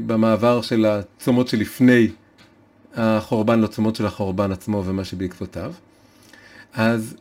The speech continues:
אז זה נורא מעניין הדבר הזה, למה תרגום זה כזה נורא? והשאל-, עיקר השאלה היא, אם תרגום זה כזה נורא, אז למה פתאום אצל משה רבנו, הרבה הרבה לפני התרגום הזה ליוונית,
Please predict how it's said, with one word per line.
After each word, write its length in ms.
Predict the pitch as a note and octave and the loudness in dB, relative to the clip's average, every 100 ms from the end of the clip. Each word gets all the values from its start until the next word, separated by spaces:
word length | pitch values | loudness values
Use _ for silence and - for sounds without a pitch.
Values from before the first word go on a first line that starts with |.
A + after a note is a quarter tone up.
| _ | _
אז 120 | A#2 A#2 | -8 0
זה 60 | |
נורא 180 | A3 A#3 | 2 4
מעניין 240 | A3 A3 | 6 6
הדבר 320 | E3 G#2+ F#2+ F#2 | 4 2 -2 -4
הזה, 160 | G2 | -4
למה 440 | G2+ G#2 G#2+ C#3 F#3 | -2 0 0 0 -2
תרגום 580 | F#3 E3+ A2+ G2+ G2 A2 | -2 -2 0 -2 -2 -4
זה 100 | A#2+ | -6
כזה 240 | A#2+ G2 | -6 -2
נורא? 300 | G2+ E3+ B3+ G2+ | 0 2 2 2
והשאל-, 320 | G2+ - C3+ | -4 -4 -2
עיקר 280 | A#2 F3 C4 | 0 2 2
השאלה 460 | A3 C3 A2+ G#2+ - _ _ _ _ _ - | 2 0 0 0 -2 _ _ _ _ _ 0
היא, 360 | C3+ C3+ C#3+ - _ - | 2 4 2 -4 _ -2
אם 300 | E3 B3+ B3+ - - | 2 4 4 0 -4
תרגום 420 | C3+ B2 G#3 E3+ | -2 0 2 2
זה 80 | C3 | 0
כזה 260 | A2+ A#2+ | 0 0
נורא, 400 | D3 A2 F#2 F#2+ E3+ - _ _ A2 | 0 0 -2 -6 -10 -16 _ _ -4
אז 260 | A2 G#2 | -2 0
למה 460 | G#2+ F#2+ F#2+ G2+ A2+ | -2 0 -2 -2 -4
פתאום 540 | - A2+ A2+ F2+ G2 - | -6 -8 -4 -4 -4 -6
אצל 180 | G#2 G#2+ | -6 -4
משה 240 | G2+ A2+ | -4 -2
רבנו, 380 | A#2+ G#2+ F2+ G2 | -2 -2 -2 -4
הרבה 340 | F2+ F2+ G#2+ | -6 -2 2
הרבה 220 | F3+ F3+ F3 | 2 2 -2
לפני 460 | - E3+ B3+ E3 - _ _ _ - | -2 0 2 0 -6 _ _ _ -12
התרגום 380 | - G2+ A2 G#2+ | -6 -2 2 2
הזה 120 | G2 | 0
ליוונית, 560 | G2 F#2+ F#2 G2 - | -2 0 -2 -2 -6